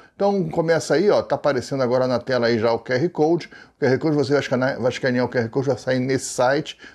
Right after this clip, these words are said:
o site do Live Pix, onde você vai colocar o seu nome, o, o número do seu telefone, e aí você vai clicar em o valor, vai colocar o valor que você quer colocar, quer colocar dez reais, não tem problema, botar lá dez reais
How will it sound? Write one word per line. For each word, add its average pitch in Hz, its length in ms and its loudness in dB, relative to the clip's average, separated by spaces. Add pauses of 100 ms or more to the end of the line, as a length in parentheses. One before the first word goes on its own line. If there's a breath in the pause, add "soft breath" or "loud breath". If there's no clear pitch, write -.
o - 40 -18
site 131 220 -2
do 120 80 2
Live 123 220 0
Pix, 156 300 -4
onde 135 120 0
você 131 200 -2
vai 127 100 2
colocar 123 380 2
o 101 80 0
seu - 360 0
nome, 165 440 2 (400 soft breath)
o, 113 140 2
o 120 340 2
número 151 300 4
do 147 40 2
seu 120 220 2
telefone, 143 760 0 (300 soft breath)
e 120 80 -2
aí 127 100 4
você 131 300 0
vai 127 240 2
clicar 120 560 0
em 113 600 -2
o 127 80 -4
valor, 123 440 2
vai 131 120 -2
colocar 107 240 -2
o - 20 0
valor 117 140 0
que 117 80 -10
você 113 80 -8
quer 117 120 -4
colocar, 139 440 0 (240 loud breath)
quer 131 100 -4
colocar 139 300 2
dez 160 260 0
reais, 101 240 2
não - 80 -16
tem - 80 -6
problema, 127 460 0
botar 127 220 -6
lá 120 40 -2
dez 139 180 0
reais 131 360 0